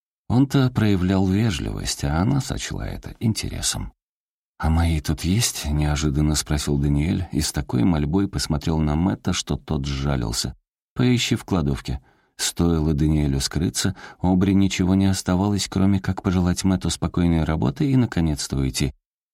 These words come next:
«Ты позорно сбежал», — возвестил Мэтт вернувшемуся брату. «Я не был готов к светской беседе,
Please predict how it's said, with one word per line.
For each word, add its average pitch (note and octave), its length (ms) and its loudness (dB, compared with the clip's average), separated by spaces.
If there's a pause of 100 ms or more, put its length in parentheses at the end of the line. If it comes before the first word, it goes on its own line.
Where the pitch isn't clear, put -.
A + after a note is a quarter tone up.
(320)
«Ты G#2+ 160 0
позорно G2+ 680 2
сбежал», — F2 840 2
возвестил C2+ 600 -2
Мэтт D2 300 0
вернувшемуся B1 840 -4
брату. A#1+ 400 -6 (400)
«Я - 180 -2
не C2 180 -2
был G2+ 180 2
готов - 360 -4
к - 80 -8
светской - 420 -2
беседе, - 560 -4